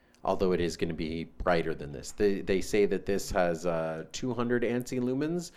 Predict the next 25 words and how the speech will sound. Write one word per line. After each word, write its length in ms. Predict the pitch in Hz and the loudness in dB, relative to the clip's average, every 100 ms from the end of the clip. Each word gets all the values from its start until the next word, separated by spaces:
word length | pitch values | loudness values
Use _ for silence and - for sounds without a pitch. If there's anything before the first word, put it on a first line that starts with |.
| - - - | -20 -14 -2
The 80 | 107 | 2
one 160 | 104 | 4
that 140 | 101 92 | 2 0
I 180 | 95 98 | 0 2
ordered 500 | 98 95 90 90 80 | 4 4 4 2 0
is, 520 | - 87 87 82 - | -2 -2 -2 -4 -2
uh, 220 | 85 82 | 0 0
five 320 | 78 104 90 | 2 4 4
hundred 240 | 85 90 82 | 4 -2 -4
and 100 | 85 | -6
fifty 420 | - 95 - 80 | -4 -4 -4 -6
ansi 300 | 80 78 82 | -8 -8 -8
lumens. 500 | 73 62 - - - - _ - - | -8 -12 -14 -16 -18 -20 _ -20 -10
Or, 220 | - 110 95 | 0 2 2
sorry, 340 | - 98 87 | 4 4 4
uh, 160 | 85 85 | 0 -4
two, 640 | - 127 107 104 101 95 - - _ _ _ - | -4 -4 -4 -4 -4 -6 -8 -18 _ _ _ -12
two 260 | - 117 | -4 -2
fifty 400 | 104 113 - 110 | 2 2 2 0
to 80 | 98 | 0
three 360 | - - 98 92 | -2 0 0 0
fifty, 360 | 95 - 90 | -2 -2 -4
depending 380 | 85 - 90 82 | -4 -2 -2 -2
on 100 | 80 | -4
its, 200 | 80 - | -6 -12